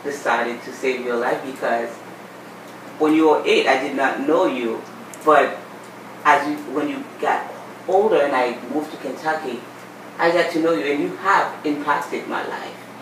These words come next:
You may not know it, but you have. The Lord saved you when you were, saved your life, your natural life, when you were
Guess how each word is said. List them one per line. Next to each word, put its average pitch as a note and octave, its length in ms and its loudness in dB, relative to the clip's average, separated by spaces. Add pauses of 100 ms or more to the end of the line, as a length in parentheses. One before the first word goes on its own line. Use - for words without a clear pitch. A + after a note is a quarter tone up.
(140)
You D3 80 -4
may D3+ 100 2
not C#3+ 260 2
know C#3+ 220 4
it, B2+ 100 0
but B2 180 -4
you C3+ 80 -8
have. - 360 -2 (1600)
The F3+ 100 6
Lord G3 240 6
saved F3 420 2
you C#3 120 0
when C3 160 -4
you B2+ 100 -2
were, - 200 -2 (440)
saved D#3 280 2
your B2+ 160 2
life, A2+ 300 0
your A#2 100 -4
natural B2 420 -2
life, A#2+ 280 -4
when A#2 160 -4
you A#2+ 120 -6
were A2+ 260 -4